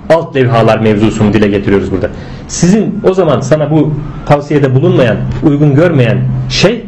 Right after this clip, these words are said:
efendi alt levhada yazılı olanı görmüş. Ondan dolayı da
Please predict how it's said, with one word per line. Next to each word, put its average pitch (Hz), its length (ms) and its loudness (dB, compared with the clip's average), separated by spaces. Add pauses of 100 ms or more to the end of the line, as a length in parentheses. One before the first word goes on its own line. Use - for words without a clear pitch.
(100)
efendi 175 440 0 (240)
alt 226 240 -2
levhada 131 340 4
yazılı 147 360 2
olanı 135 220 2
görmüş. - 480 -2 (880)
Ondan 208 260 2
dolayı 127 280 2
da - 180 0